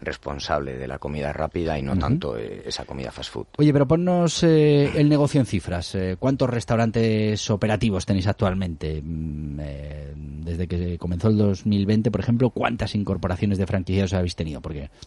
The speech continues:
Speaker 2: bueno, son unos pocos
Speaker 1: Bueno,
Speaker 2: meses,
Speaker 1: desde
Speaker 2: ¿no?
Speaker 1: acabamos de, de empezar el, el
Speaker 2: El año,
Speaker 1: dos mil veinte,
Speaker 2: sí.
Speaker 1: estamos, eh, abriendo seis nuevos locales en España, cuatro de
Speaker 2: Vale.
Speaker 1: ellos en la Comunidad de Madrid, que es mi, mi territorio, y la verdad que, que está funcionando muy bien.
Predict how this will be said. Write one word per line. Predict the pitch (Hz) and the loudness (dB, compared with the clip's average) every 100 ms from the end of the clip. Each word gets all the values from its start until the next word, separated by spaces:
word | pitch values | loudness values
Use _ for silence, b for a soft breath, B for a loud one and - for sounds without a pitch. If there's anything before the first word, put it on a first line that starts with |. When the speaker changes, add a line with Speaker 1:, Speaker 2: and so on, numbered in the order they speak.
| - | -8
Speaker 2:
bueno, | 80 | -8
son | 73 73 73 | -6 -8 -6
unos | 80 82 | -4 -4
pocos | - 80 | -4 0
Speaker 1:
Bueno, | 104 85 | 2 2
Speaker 2:
meses, | 87 | 2
Speaker 1:
desde | 104 92 | 2 4
Speaker 2:
¿no? | |
Speaker 1:
acabamos | 92 92 95 107 101 | 2 4 2 2 2
de, | 95 95 90 82 80 73 | 4 4 6 4 2 0
de | |
empezar | 92 82 - 82 | 0 0 0 0
el, | 80 73 65 | 0 -2 -2
el | |
Speaker 2:
El | |
año, | 87 | 0
Speaker 1:
dos | 95 95 | 2 2
mil | 107 | 4
veinte, | 117 131 135 135 131 | 4 2 2 2 2
Speaker 2:
sí. | 85 | 0
Speaker 1:
estamos, | - - 90 87 80 - - | -2 0 0 2 0 -4 -4
eh, | 73 76 71 69 69 | -2 0 0 -2 -2
abriendo | 71 76 87 82 | -2 -2 -2 -2
seis | - - 92 80 - - | -4 -2 -2 -2 -4 -6
nuevos | 85 73 69 | -6 -6 -6
locales | 76 76 67 | -6 -6 -6
en | 73 | -10
España, | 76 - 127 139 147 - | -6 -4 -2 -2 -6 -6
cuatro | - 87 87 78 | -2 -2 0 0
de | |
Speaker 2:
Vale. | 80 | 2
Speaker 1:
ellos | 98 - | 0 0
en | 76 | -2
la | 71 | -2
Comunidad | 71 78 76 | -2 -4 -4
de | |
Madrid, | 69 98 139 | -6 -8 -8
que | 73 | -8
es | 76 | -10
mi, | 65 62 50 | -12 -12 -12
mi | 73 | -8
territorio, | 78 73 101 110 135 B B B B B B - | -6 -4 -2 0 -2 B B B B B B -4
y | 85 | 0
la | 76 | 2
verdad | 67 71 | 2 -2
que, | - 71 67 62 | -2 -4 -4 -8
que | - | -12
está | - 78 | -12 -8
funcionando | 82 76 65 64 | -8 -6 -6 -6
muy | 64 | -6
bien. | 69 71 | -4 -6